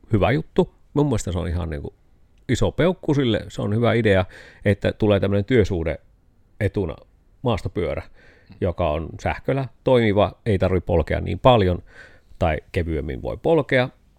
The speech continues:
ja siitä saapii niinku hyötyä siitä, että se on verotettava arvo ja niin poispäin päin. Sitten kun mä tein semmoisen pikakallupin, että kuinka moni haluaisi sellaisen, kymmenestä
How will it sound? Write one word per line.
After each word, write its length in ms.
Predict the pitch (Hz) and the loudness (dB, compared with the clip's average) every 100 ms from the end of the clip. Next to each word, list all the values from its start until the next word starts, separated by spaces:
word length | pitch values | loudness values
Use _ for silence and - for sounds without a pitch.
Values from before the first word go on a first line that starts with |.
| _ - | _ -2
ja 180 | 110 - | 0 0
siitä 280 | - 120 113 | 0 0 0
saapii 320 | 113 - 98 | 0 0 -2
niinku 220 | 101 98 | -2 -2
hyötyä 460 | 127 117 92 90 80 | 2 2 2 -2 -2
siitä, 280 | 98 85 | -4 -4
että 120 | 80 - | -6 -6
se 80 | |
on 140 | 98 87 | -8 -4
verotettava 520 | 87 92 85 - 82 | -2 -2 -2 -4 -4
arvo 220 | 78 80 | -4 -4
ja 100 | 78 | -4
niin 180 | 78 71 | -6 -8
poispäin 400 | - - - - | -4 -2 -2 -6
päin. 260 | - - - - _ _ - - - - - - _ _ _ | -10 -16 -20 -20 _ _ -20 -20 -20 -20 -20 -20 _ _ _
Sitten 120 | - | -10
kun 80 | - | -4
mä 40 | 180 | 4
tein 140 | 208 | 4
semmoisen 180 | 175 160 | 4 2
pikakallupin, 800 | 220 196 127 123 104 92 85 - - - - | 4 4 6 4 4 2 -2 -4 -14 -14 -6
että 380 | 127 - 110 - _ _ - | -6 -4 -6 -8 _ _ -4
kuinka 260 | 160 147 | 0 0
moni 200 | 147 190 | 0 2
haluaisi 440 | 160 226 156 76 - | 4 4 4 2 -2
sellaisen, 380 | - - - - - - - - - - - _ | -10 -12 -16 -20 -20 -20 -20 -20 -20 -20 -20 _
kymmenestä 520 | 190 185 131 107 110 | -2 0 0 0 -6